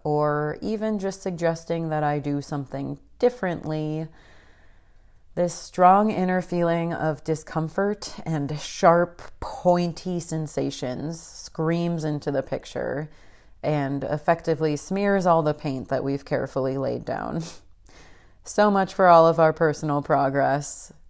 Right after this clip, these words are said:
That sense of inner peace and feeling like we belong together is gone. The result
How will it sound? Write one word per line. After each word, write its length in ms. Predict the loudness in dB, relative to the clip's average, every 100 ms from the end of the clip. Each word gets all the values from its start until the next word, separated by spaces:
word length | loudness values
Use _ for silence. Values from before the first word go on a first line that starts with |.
| -20 -20 -20 -20 -16
That 320 | -2 -2 -2
sense 300 | -2 -4 -2
of 120 | -2
inner 240 | -2 -2 -4
peace 480 | -4 -6 -6 -8 -10 -6
and 480 | -4 -4 -4 -8 -8
feeling 480 | -4 0 0 0
like 240 | -2 -2 -2
we 240 | -2 -2
belong 480 | 0 2 2 0 -2
together 640 | -2 -2 0 0 0 -2 -4
is 380 | -6 -6 -6 -6
gone. 320 | -6 -6 -12 -16 -20 -20 -20 -20 -20 -20 -20 -20 -20 -20 -20 -20 -20 -18 0
The 140 | 4
result 600 | 6 8 8 8 4 -6